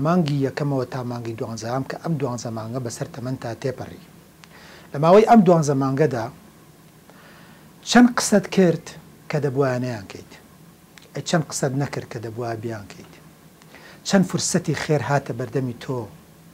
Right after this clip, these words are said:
بەڵام ئەنجام من نەدا؟ ئەی چەند فرسەتی خێر هاتە بەردەم تۆ، ئەنجامت دا و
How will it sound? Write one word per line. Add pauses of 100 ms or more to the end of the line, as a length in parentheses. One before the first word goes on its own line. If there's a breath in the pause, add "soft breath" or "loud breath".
(520 soft breath)
بەڵام (680)
ئەنجام
من
نەدا؟ (1040 soft breath)
ئەی
چەند
فرسەتی
خێر
هاتە
بەردەم
تۆ، (360)
ئەنجامت (100)
دا (120)
و